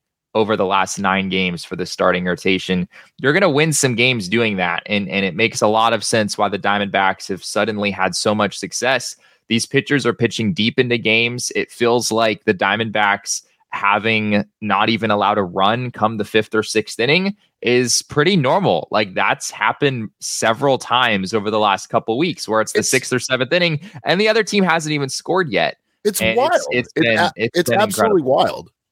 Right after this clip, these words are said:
Speaker 2: I mean, I don't, I don't know. Like you said, it, it, it has come to a point where we almost expect it. Uh, and this was
Speaker 1: Yeah.
Speaker 2: a team where you talk about length. It was kind of a joke, right? We,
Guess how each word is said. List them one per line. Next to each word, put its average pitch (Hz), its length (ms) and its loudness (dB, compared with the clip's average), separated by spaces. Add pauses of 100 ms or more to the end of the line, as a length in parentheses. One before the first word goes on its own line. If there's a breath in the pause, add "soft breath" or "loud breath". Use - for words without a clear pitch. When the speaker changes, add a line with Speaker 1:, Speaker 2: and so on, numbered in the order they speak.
(100)
Speaker 2:
I 135 120 2
mean, 147 220 -4
I 135 120 2
don't, 156 280 -2
I 123 140 2
don't 139 320 -2
know. 131 240 0
Like 127 220 0
you 131 80 -8
said, 139 200 2
it, 110 160 0
it, 110 200 0
it 107 180 -2
has 104 260 -2
come 123 340 -2
to 110 140 -6 (120)
a 101 80 -2
point 123 340 0
where 107 120 4
we 98 280 -2
almost 113 380 0
expect 92 420 -2
it. 160 140 2 (500 soft breath)
Uh, 98 300 2
and 107 360 0 (260)
this 131 200 0
was 151 160 2
Speaker 1:
Yeah. 123 120 2
Speaker 2:
a - 20 2
team 131 380 -4
where 117 280 0
you 113 160 0
talk 117 300 0
about 107 280 0
length. 117 560 -2 (420 soft breath)
It 131 120 -2
was 120 180 0
kind 143 240 0
of 135 100 0
a 127 60 0
joke, 120 580 -2
right? 113 400 2
We, 123 380 -2